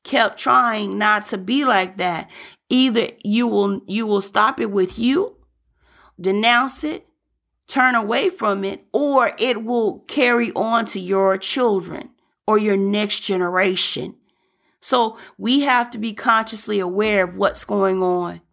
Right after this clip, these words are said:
Man, that's a lot, but I'm just telling you, I see, I see. It, it's a lot. It, it's a lot of different things that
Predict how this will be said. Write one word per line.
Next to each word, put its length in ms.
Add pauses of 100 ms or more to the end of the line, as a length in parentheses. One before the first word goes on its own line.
(260)
Man, 300
that's 180
a 60
lot, 500
but 160
I'm 220
just 200
telling 380
you, 260
I 180
see, 480 (340)
I 180
see. 520 (580)
It, 200
it's 200
a 100
lot. 460 (160)
It, 240
it's 200
a 120
lot 320
of 120
different 400
things 340
that 220